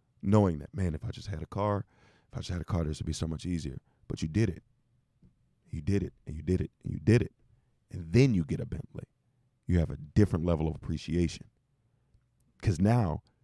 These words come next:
you have a point of reference. I know what it's like to walk. So now I'm gonna take care of my car. Now I'm gonna be intentional. Now I'm gonna protect what I have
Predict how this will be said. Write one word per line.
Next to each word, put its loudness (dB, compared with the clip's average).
you 6
have 4
a -2
point -4
of -6
reference. -2
I 0
know 8
what 8
it's -4
like -6
to -2
walk. 2
So 4
now 4
I'm -2
gonna 2
take -4
care 2
of 0
my -6
car. -10
Now 4
I'm 6
gonna 2
be 2
intentional. -2
Now 4
I'm 8
gonna 6
protect 0
what 0
I -8
have -2